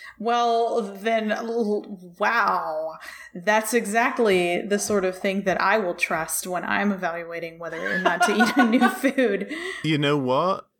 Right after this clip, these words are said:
Speaker 2: Um, I'm looking at pictures of them now. The lettuce looks weird.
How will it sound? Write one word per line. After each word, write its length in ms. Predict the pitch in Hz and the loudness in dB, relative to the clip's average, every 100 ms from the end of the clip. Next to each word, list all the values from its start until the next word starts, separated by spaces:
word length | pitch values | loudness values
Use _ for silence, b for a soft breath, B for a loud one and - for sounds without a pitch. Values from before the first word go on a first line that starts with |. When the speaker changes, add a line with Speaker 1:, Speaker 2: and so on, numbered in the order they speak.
| - | -4
Speaker 2:
Um, 520 | 120 120 123 120 120 | 0 2 2 2 2
I'm 180 | - 123 | 0 0
looking 220 | 113 160 | -2 -4
at 80 | 101 | -4
pictures 300 | 135 123 117 | -6 -6 -6
of 140 | 104 | -4
them 180 | 101 98 | -4 -2
now. 500 | 101 98 90 87 90 - | 0 0 0 -2 -6 -10
The 120 | 101 | -8
lettuce 640 | 98 104 - 95 - - | -4 -4 -4 -6 -6 -6
looks 640 | 85 85 - - - - - _ - - | -4 -6 -6 -8 -6 -6 -10 _ -20 -10
weird. 720 | 90 87 85 73 65 - | -6 -2 -2 -2 -4 -6